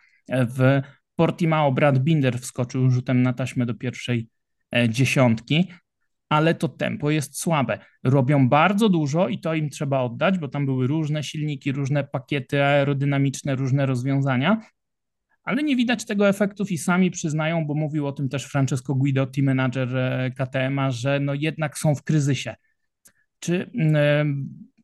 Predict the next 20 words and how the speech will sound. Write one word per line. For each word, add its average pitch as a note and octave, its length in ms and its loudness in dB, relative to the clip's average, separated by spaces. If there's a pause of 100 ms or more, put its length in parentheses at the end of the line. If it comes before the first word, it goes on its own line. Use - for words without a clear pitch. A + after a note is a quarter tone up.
(460)
Jack E3+ 200 0
Miller, E3+ 640 6
który E3+ 420 2
zostanie D3+ 480 -2
tatą E3 320 -2
niedługo, C#3+ 680 0
czym C3+ 180 -6
się C3+ 180 -4
pochwalił C3 520 -2
wczoraj B2 400 0
dosłownie B2 460 -2
w B2+ 60 -12
mediach B2+ 320 0
społecznościowych, C3 800 -2 (640)
czy D#3+ 200 0
Jack E3 200 2
Miller E3+ 300 2
zrobił D3+ 400 0
dobrze, C#3+ 440 0
odchodząc C#3+ 640 -4